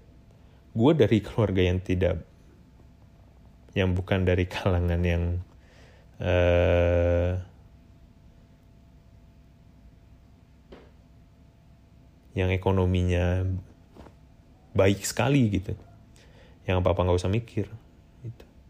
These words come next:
Jadi kata-kata ini relate banget sama gue, tapi nggak ada relate sama temen deket gue ini ya, karena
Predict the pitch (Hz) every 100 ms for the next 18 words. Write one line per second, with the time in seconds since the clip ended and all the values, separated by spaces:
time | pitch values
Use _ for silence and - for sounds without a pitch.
0 | - - - - - - - - - -
1 | - - - - - - - - - -
2 | - - - - - - - - - -
3 | - - - - - 107 151 131 104 104
4 | 98 98 104 170 147 117 107 104 98 98
5 | 117 101 90 120 117 170 131 95 90 90
6 | 92 90 95 92 92 95 92 - 92 95
7 | 95 151 98 92 117